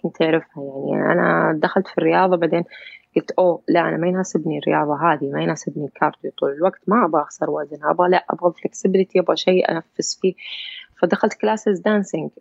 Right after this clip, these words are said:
أم، مو شرط إني أنا والله أبغى أصير فنانة رقص عالمية ولا whatever، لا، بس أبغى شيء أنا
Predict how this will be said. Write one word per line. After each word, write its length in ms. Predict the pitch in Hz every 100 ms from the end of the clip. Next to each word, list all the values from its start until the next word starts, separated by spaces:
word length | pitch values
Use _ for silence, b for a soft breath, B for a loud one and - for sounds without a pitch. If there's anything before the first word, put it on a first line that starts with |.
| _ 170
أم، 640 | 175 170 165 170 160 156 - -
مو 200 | 175 202
شرط 340 | - 208 196
إني 260 | 170 165 165
أنا 80 | 175
والله 380 | 170 170 165 170
أبغى 160 | 165
أصير 340 | 165 - - B B B B _ -
فنانة 560 | 151 156 170 160 156 151 _ - - 156 151 151
رقص 320 | 156 - - 147
عالمية 460 | 143 151 180 214
ولا 280 | 160 151 147
whatever، 680 | - _ _ - 175 160 170
لا، 100 | 185
بس 180 | 180 -
أبغى 220 | 185 185
شيء 300 | - 196 196
أنا 320 | 202 196 202